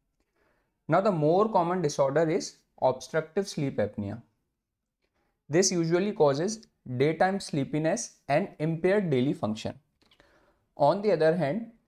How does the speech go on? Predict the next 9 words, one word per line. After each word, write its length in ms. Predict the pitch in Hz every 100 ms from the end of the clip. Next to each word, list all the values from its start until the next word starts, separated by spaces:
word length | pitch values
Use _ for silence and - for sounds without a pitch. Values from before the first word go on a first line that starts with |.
| _ -
central 520 | - 156 160 170 226
sleep 300 | 233 180 185
apnea 420 | 160 139 156 160
is 180 | 170 190
less 380 | 139 117 139 -
common 440 | 165 151 160 294 - _ _
and 200 | 147 160
may 180 | 160 208
occur 420 | 160 156 170 214